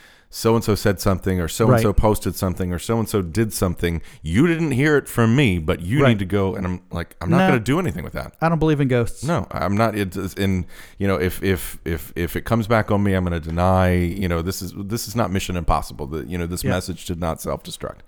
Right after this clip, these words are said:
Speaker 2: Nope.
Speaker 1: Anyway, and so I, I don't, I, I don't put any stock in anonymity. Uh, then he also mentions overplaying Matthew eighteen, and this kinda gets into the,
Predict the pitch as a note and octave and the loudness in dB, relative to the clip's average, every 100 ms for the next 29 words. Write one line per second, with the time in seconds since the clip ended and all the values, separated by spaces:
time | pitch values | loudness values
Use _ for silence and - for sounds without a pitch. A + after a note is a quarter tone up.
0 | - D3+ F#3+ - - - F#2 E2+ C#2 - | -6 -2 -2 -4 -18 -2 0 0 -2 -4
1 | D#2+ D#2+ F2+ E2+ E2+ C#2+ F#2 F#2 E2+ - | -6 -2 2 4 2 2 2 2 -2 -6
2 | E2 E2 F#2 - - E2 D#2 - D#2+ D#2+ | -8 -8 -14 -14 -10 -10 -6 -2 0 0
3 | D2+ - D2+ D2 - - - D2 C#2 C#2 | -4 -6 -8 -8 -10 -12 -8 -6 -6 -8
4 | C2 C#2+ - - - - F#2+ F#2+ A2 B2+ | -8 -12 -14 -20 -12 0 2 4 4 6
5 | A#2 - G#2 G#2 - G2+ F2+ - G2 F#2+ | 6 4 2 2 2 -2 0 2 2 2
6 | - G2 F#2+ F2+ D#2+ F2 E2 - F2 D2+ | 2 2 2 2 -2 0 -2 -2 -4 -2
7 | D#2+ - - D2+ B1 A#1+ D2+ D#2+ D#2+ C3+ | -4 -6 -6 -4 -6 -8 -4 -2 0 0
8 | - G2+ F2 D#2 E2+ F#2+ F2 - F2+ E2+ | 0 0 0 -2 -2 -2 -2 -2 -4 -4
9 | D#2+ E2 D#2 | -2 -4 -4